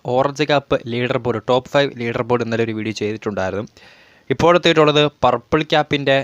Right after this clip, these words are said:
ലീഡർ ബോർഡ് പട്ടികയുമായിട്ടാണ്. ഒന്നാം സ്ഥാനത്ത് രാജസ്ഥാൻ റോയൽസിൻ്റെ യുസ്വേന്ദ്ര ചഹലാണ്. നമുക്കറിയാം, ഏറെക്കാലമായി ഇന്ത്യൻ ക്രിക്കറ്റ്, ആ, ഇന്ത്യൻ ടീമിൽ അവസരം ലഭിക്കാത്ത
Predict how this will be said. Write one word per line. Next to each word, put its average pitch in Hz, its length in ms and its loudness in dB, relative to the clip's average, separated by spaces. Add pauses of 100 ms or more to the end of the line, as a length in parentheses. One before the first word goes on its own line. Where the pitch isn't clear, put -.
(180)
ലീഡർ 117 280 0
ബോർഡ് 123 260 0 (220)
പട്ടികയുമായിട്ടാണ്. 107 800 -2 (1300)
ഒന്നാം 139 260 0
സ്ഥാനത്ത് 175 400 2 (120)
രാജസ്ഥാൻ 147 420 4
റോയൽസിൻ്റെ 143 540 2 (260)
യുസ്വേന്ദ്ര 139 540 0 (180)
ചഹലാണ്. 113 420 0
നമുക്കറിയാം, 110 360 -2 (920)
ഏറെക്കാലമായി 139 600 2
ഇന്ത്യൻ 143 280 0
ക്രിക്കറ്റ്, 139 360 -2 (180)
ആ, 120 100 2 (320)
ഇന്ത്യൻ 135 280 0
ടീമിൽ 135 280 0 (580)
അവസരം 120 360 0
ലഭിക്കാത്ത 131 440 -2